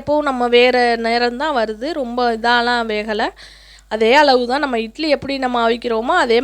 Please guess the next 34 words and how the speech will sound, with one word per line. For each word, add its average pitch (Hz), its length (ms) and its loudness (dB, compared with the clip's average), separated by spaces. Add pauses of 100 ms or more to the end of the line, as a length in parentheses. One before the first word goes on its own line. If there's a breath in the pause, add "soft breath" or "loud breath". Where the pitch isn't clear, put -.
மாதிரி 254 240 -2
நம்ம 254 180 -2
அவிச்சு 226 320 -4
எடுக்க 226 200 -10 (100)
வேண்டியது 202 400 -8
தான். 294 120 -6 (720 soft breath)
ஆனா 285 120 4 (160)
ஒரு 277 120 -2 (120)
டேஸ்ட்டும் 311 460 0 (320)
மாறலாம் 262 520 0
கிடையாது. 226 360 2
நம்ம 254 240 -2
அரிசி 254 280 -2
இட்லி 247 280 -12
மாதிரி 226 220 -2
தான், 302 160 2
நல்ல 233 160 0 (140)
ஒரு 226 140 2 (200)
இதாகவும், 254 480 0
நல்ல 233 220 0 (100)
சாஃப்டாகவும், 240 680 -4 (460 loud breath)
இட்லி 302 200 -4 (100)
சாப்பிட்றதுக்கு 247 560 2 (100)
நல்ல 240 280 2
மிருதுவாகவும் 254 720 0
நல்லாவே 247 360 4 (140)
இருந்தது 247 420 -4 (120)
இந்த 240 140 -4 (240)
கருப்பு 226 320 -6
கவுனில் 220 440 -2
செஞ்ச 214 180 -6 (160)
இட்லி. 240 340 -6 (680 loud breath)
நான் 277 200 0
தோசை 339 280 2